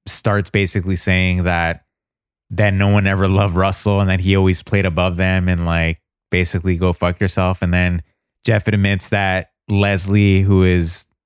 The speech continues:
uh, Russell's ex, that he slept with her and that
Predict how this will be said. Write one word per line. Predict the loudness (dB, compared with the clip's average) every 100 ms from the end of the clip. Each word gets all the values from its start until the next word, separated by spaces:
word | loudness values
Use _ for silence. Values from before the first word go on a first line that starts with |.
| -4
uh, | 0 0 0 -2 -4 -6 -4
Russell's | -2 0 0 0 0 -2 -8 -16 _ -4
ex, | -4 -4 -6 -10 -12 _ _ _ _ _ -2
that | 0 0 -2 -4
he | 0 0
slept | 0 -4 -2
with | -4 0
her | 0 2 2 2 -2 _ _ _ _ _
and | -2 0 0
that | 0 0 0 -2 -4